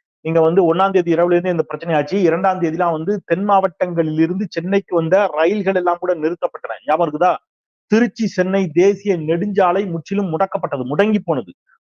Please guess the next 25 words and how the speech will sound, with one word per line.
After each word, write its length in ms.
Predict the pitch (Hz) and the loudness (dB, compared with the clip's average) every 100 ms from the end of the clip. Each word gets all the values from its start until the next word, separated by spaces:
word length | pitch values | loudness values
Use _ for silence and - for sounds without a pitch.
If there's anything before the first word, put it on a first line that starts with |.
| - | -2
ரோடெல்லாம் 560 | 147 196 214 208 208 214 | 2 4 4 2 2 0
தண்ணியா 380 | 180 190 214 190 | -4 -4 0 0
ஓடிச்சுல்ல. 520 | 170 160 170 180 131 | 0 -2 0 0 0
இதற்கு 340 | 151 165 175 151 | -4 -4 -6 -6
பின்னால் 260 | 170 196 | -2 0
ஒரு 260 | 185 156 135 _ | 2 -2 -4 _
பெரும் 420 | 160 170 202 214 - | -2 0 0 -4 -4
அதிர்ச்சி 580 | 135 147 214 180 - 160 | -2 0 -2 -4 -6 -2
தரும் 300 | 156 156 175 | 0 0 -4
செய்தி 420 | - 160 175 165 | -2 0 0 0
ஒன்று 280 | 143 143 139 | -2 -2 -4
இருக்கிறது. 640 | 123 - 104 101 123 95 _ _ _ _ _ _ _ _ _ _ | -4 -6 -10 -4 -4 -4 _ _ _ _ _ _ _ _ _ _
இப்ப 200 | 143 165 160 | -4 -2 2
பாமக 800 | 190 226 214 214 185 151 123 95 - _ | 2 2 0 2 2 4 0 -4 -14 _
நிறுவனர் 600 | - 151 196 202 180 127 120 | -10 -2 0 0 0 -2 -2
டாக்டர் 300 | 156 - 156 | -4 -2 -2
ராமதாஸ் 380 | 180 208 196 | 0 0 0
உள்ளிட்டவர்கள் 360 | 175 165 170 160 | -2 -4 -2 0
என்ன 160 | 156 180 | 0 -2
சொல்றாங்க 340 | 156 165 156 | -2 -2 -2
அப்படின்னா, 480 | 143 156 196 147 101 - _ _ | -4 0 0 0 -4 -14 _ _
சாத்தனூர் 760 | _ - 190 220 - 208 190 185 | _ -2 0 0 -2 -2 0 0
அணை 260 | 151 202 | 0 -2
ஒன்று 240 | 196 156 135 | -4 -4 -8
இருக்குது. 260 | 110 107 | -12 -16